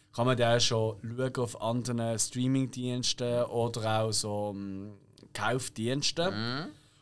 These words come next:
Speaker 1: Und ich habe gefunden, so, ah, irgendwie habe ich Lust. Und ich muss ehrlich sagen, ich habe ja Teil eins, zwei, drei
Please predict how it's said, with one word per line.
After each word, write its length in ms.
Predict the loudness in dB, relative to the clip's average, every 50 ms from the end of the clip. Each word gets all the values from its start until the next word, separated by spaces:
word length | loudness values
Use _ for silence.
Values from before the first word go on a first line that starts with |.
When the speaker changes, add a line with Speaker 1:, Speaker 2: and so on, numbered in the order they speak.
| _ _
Speaker 1:
Und 120 | 2 4
ich 60 | 8 8
habe 100 | 8 6
gefunden, 300 | 6 4 4 4 4 6
so, 320 | 6 6 4 4 0 -6 -14 -20 _ _ 6
ah, 160 | 6 6 8 6 0 -4 -6 -14 -20 -8 -2
irgendwie 220 | 2 4 6 8
habe 140 | 8 8 6 6
ich 60 | 4
Lust. 420 | 4 2 2 2 0 0 -2 -10 -12 -18 -12 _
Und 160 | 4 6 6
ich 120 | 6 6
muss 140 | 6 4 6
ehrlich 260 | 6 6 4 4 4
sagen, 280 | 4 4 4 4 2 2
ich 100 | -2 0
habe 120 | 2 4 4
ja 240 | 6 6 4 4 0 -4 -14 -20 -20 _ _ _ _ _ _
Teil 260 | 0 0 0 0 0 -2
eins, 480 | 0 2 2 2 2 2 2 0 2 2
zwei, 460 | 2 4 6 6 6 6 4 2 -2 -4
drei 540 | -8 -6 -4 -2 0 2 2 2 2 0